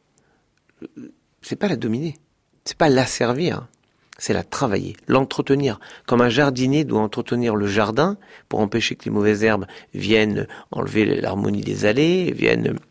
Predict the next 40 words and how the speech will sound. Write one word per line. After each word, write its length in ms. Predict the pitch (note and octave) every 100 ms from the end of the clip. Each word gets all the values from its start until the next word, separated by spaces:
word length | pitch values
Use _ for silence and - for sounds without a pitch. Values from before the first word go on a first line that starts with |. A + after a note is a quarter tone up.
| _ _ _ _ _ _ _
empêcher 340 | G2+ G#2+ G2+
les 180 | G#2 F#2+
arbres 220 | A2+ G#2+
de, 160 | G2+ -
de 140 | - A#2
pousser, 500 | - - D3+ E3 E3 - - -
viennent 140 | G2
empêcher 240 | F#2+ -
les 80 | G2
fleurs 260 | - C3+ A#2
d'éclore. 480 | A#2 - D#3+ F3+ D#3+ - _ _ _ _ _ - _
C'est 180 | - -
ce 140 | -
travail 500 | - - D#3+ D3+ G3
qui 140 | E3+ -
permet 260 | B2+ A#2+
la 80 | A2
conservation 640 | G#2 G#2+ A2+ G2+ G2 F#3 -
et 60 | A#2
donc 160 | B2
la 60 | A#2+
transmission. 520 | - G2+ B2 - C3+ - _ - - - - _ _
Et, 300 | - A#2+ -
et 60 | A#2
je 80 | A2
crois 160 | G#3+
qu'il 140 | A#3 -
y 20 |
a 20 |
cette 240 | - - -
prise 240 | - D#3+
de 100 | B2+
conscience 440 | - - C#3 C#3+
avec 280 | A#2+ B2+ - - - - - -
une 140 | -
grande 280 | - G#2+ C#3
mobilisation 500 | A#2+ G2+ F#2+ F#2+ G#2+
de 40 |
la 80 | F2+
France, 480 | F2 - G#3+ - -